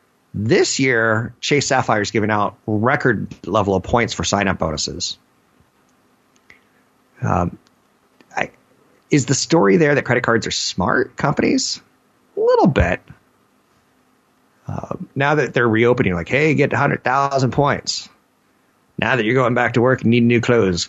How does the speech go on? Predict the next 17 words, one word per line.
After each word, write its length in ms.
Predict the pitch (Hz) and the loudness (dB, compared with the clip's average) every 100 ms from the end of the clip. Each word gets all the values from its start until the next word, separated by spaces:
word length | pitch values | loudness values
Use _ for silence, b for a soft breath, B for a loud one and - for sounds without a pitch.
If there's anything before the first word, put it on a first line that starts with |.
| - | -2
come 220 | 120 139 | 0 2
spend 240 | - 147 | 2 0
it 60 | 135 | 2
with 100 | 135 | 2
us." 500 | 139 107 - - - _ _ _ _ _ _ _ _ _ _ _ _ _ _ _ _ _ _ - | 2 0 -2 -6 -10 _ _ _ _ _ _ _ _ _ _ _ _ _ _ _ _ _ _ -12
Something 340 | - 151 156 | -2 0 2
tells 200 | 135 120 | 4 4
me 100 | 110 | 4
the 60 | 101 | 2
credit 220 | 113 98 | 2 0
card 200 | - 92 | 0 0
companies 300 | 98 92 90 | 0 0 -2
are 40 | - | -2
gonna 120 | 82 | -4
be 60 | |
just 1040 | 80 95 98 107 101 104 107 107 101 101 - | -4 -2 0 2 0 0 2 2 0 -2 -6
fine. 800 | - - 92 - 92 78 76 | -4 -2 0 0 -2 -4 -8